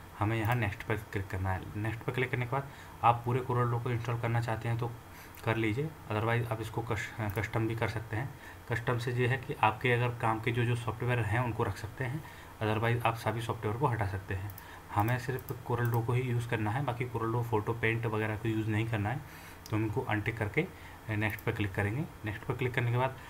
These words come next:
अगर आपको इसकी गाइड बुक है वो चाहिए तो आप रख सकते हैं, मुझे नहीं चाहिए तो मैं हटा देता हूँ।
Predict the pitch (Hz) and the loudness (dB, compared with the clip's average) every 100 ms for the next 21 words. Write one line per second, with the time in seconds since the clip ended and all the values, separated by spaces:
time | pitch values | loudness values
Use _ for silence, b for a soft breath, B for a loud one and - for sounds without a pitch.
0 | B 107 113 120 120 123 - 120 104 107 | B -2 2 2 2 -4 -4 0 2 2
1 | 117 117 - 117 120 120 95 104 120 120 | 0 -4 0 2 2 2 2 2 0 0
2 | 110 110 101 113 113 107 131 127 113 110 | 0 0 -4 -4 -2 -2 -2 -2 0 0
3 | 110 110 107 117 117 98 104 104 98 123 | 0 0 0 0 0 2 2 0 0 -2